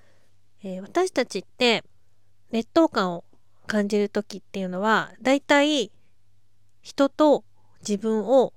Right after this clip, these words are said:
比べた時ですよね。だから、人と比べるのは良くないと言うんです。で、えー、ヨガをする時も、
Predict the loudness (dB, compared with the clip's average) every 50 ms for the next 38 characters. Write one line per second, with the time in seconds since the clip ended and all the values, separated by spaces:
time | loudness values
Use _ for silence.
0 | -14 -20 -20 -20 -20 -20 -20 -20 -20 -20 -20 -20 -20 -20 -20 -20 -20 -20 -14 -6
1 | -2 0 0 0 0 -2 -4 -4 -4 -4 -6 -6 -8 -16 -16 -18 -18 -18 -16 -16
2 | -14 -14 -16 -16 -20 -20 -20 -20 -20 -20 -20 -20 -20 -20 -20 -20 -20 -20 -20 -20
3 | -20 -18 -8 -6 -4 -2 0 2 4 6 6 6 4 2 -2 -10 -20 -20 -20 -20
4 | -20 -20 -20 -20 -20 -20 -20 -14 -4 -2 0 2 2 2 2 4 4 4 6 4
5 | 4 2 0 -2 -2 -2 -4 -4 -6 -6 -6 -4 -4 -4 -6 -8 -14 -18 -18 -20
6 | -20 -20 -20 -20 -20 -20 -20 -20 -20 -20 -20 -20 -20 -20 -20 -20 -20 -20 -20 -10
7 | -4 -2 -2 -2 -2 -4 -10 -16 -18 -20 -20 -20 -20 -20 -20 -20 -8 -2 0 2
8 | 2 2 0 -4 -12 -20 -20 -20 -10 -6 -2 0 0 2 4 4 6 6 6 6
9 | 6 4 2 -2 -4 -2 -4 -4 -4 -6 -6 -6 -4 -4 -2 -4 -4 -6 -12